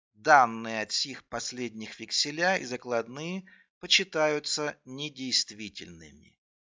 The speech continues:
Шулеров в екатерининское время было множество. Особенно этой профессией занимались разные иностранцы-авантюристы. Во время пребывания Екатерины второй в городе Могилеве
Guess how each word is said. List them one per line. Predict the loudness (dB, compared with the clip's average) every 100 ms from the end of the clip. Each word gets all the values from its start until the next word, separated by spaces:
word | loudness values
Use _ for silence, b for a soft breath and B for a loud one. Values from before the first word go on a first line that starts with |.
| _ _ _ _ -8
Шулеров | -4 0 2 2 2
в | -2
екатерининское | -6 -4 -4 -4 -4 -4 -2 0
время | 0 -2 -2
было | -4 -4 -2 -2
множество. | -2 0 0 0 -2 -8 -10 -18 -16
Особенно | -10 -6 -4 -2 -2 -2 -4
этой | -8 -8
профессией | -8 -6 -6 -6 -2 0 0 -2 -10 b b b b
занимались | -6 -4 0 0 2 2 2
разные | 2 6 6 4 -8 -8 -10
иностранцы-авантюристы. | -6 -4 -4 -4 -6 -4 -8 -8 -8 -8 -8 -10 -10 -10 -6 -4 -4 -6 -20 _ _ _ _ _ _ _ -4
Во |
время | -2 0 -2
пребывания | -4 -2 2 2 2 -2
Екатерины | -4 -6 -6 -6 -6 -8
второй | -6 -2 -2
в | -4
городе | -4 0 0 0 -8
Могилеве | -8 -10 -6 -6 -2 -2 -2 -6